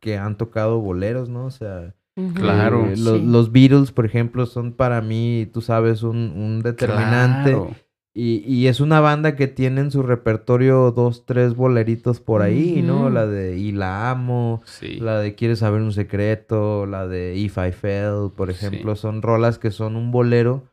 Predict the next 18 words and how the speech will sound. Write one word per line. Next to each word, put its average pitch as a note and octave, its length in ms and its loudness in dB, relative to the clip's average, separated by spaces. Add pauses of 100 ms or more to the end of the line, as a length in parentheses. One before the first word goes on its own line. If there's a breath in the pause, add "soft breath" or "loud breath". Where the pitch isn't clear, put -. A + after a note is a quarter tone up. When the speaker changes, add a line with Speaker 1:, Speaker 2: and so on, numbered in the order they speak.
Speaker 2:
Ujú. E3+ 180 -8
Speaker 1:
tocados B2+ 360 -2
por G#2+ 140 -4
una G#2+ 180 -2
banda G2+ 260 -2
de F#2+ 60 -2
rock. F#2 320 -6
Entonces, G2+ 580 -8 (400)
nosotros A2+ 460 -6
quisimos A#2+ 380 -2
decir, A#2 280 -2
"Ah, D3 200 -10
pues, A#2 320 -8 (320)
vamos B2+ 320 -6
a C#3 60 0
mezclar B2+ 460 -4
todo C#3 260 2
eso, - 240 -10